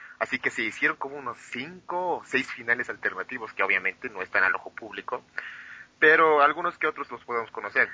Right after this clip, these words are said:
Uno que es el que dijo Eitan, en el que Joe simplemente se va al gran después, y uno que es el final del director,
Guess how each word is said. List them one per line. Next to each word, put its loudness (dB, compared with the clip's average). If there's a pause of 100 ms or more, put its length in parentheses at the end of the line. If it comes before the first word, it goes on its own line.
Uno -6
que 0
es 0
el -8
que -4
dijo -4
Eitan, 0
en -10
el -10
que -10 (180)
Joe 2 (220)
simplemente -4
se -6
va 6
al -2 (160)
gran 2
después, -6 (500)
y 0
uno 0
que 6
es 0
el -4
final -2
del -4
director, -2